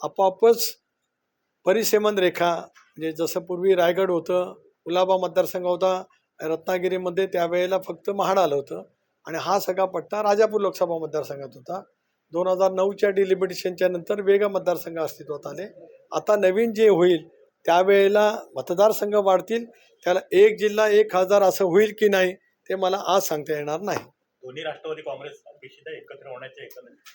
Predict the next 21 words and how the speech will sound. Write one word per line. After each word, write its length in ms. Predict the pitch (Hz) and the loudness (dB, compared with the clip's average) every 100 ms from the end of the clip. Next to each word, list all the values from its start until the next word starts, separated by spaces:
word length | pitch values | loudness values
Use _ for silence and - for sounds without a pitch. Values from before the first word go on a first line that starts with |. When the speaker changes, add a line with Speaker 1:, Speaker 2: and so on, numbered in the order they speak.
| _ - 120 | _ -16 -12
Speaker 2:
पवार 160 | 117 113 | -12 -4
Speaker 1:
मला 220 | 160 190 208 | 0 0 0
तरी 120 | 208 | 0
आज 280 | 202 185 185 - - | 2 2 0 -8 -10
तशी 200 | 160 185 | -10 -8
काही 160 | 180 | -8
शंका, 460 | 156 151 135 170 165 - - 147 | -6 -8 -8 -8 -8 -12 -20 -20
शक्यता 400 | - 151 160 156 | -18 -12 -8 -6
वाटत 260 | 139 123 - - | -6 -8 -16 -20
नाही. 140 | 151 - | -20 -20
Speaker 2:
पण 60 | |
झालं 260 | 120 117 143 | -14 -12 -12
तर 80 | 151 | -14
तुम्हाला 280 | 135 135 | -16 -14
आनंद 240 | 127 120 123 | -14 -14 -20
होईल? 320 | 127 - - - _ _ _ | -20 -20 -20 -20 _ _ _
Speaker 1:
एक 220 | 160 185 | -4 -2
बाब 220 | 185 175 | -2 -2
अशी 240 | 147 - 123 | -4 -6 -12
आहे 180 | 117 156 _ _ _ _ | -16 -18 _ _ _ _
की 480 | 175 185 202 196 | -12 -10 -10 -14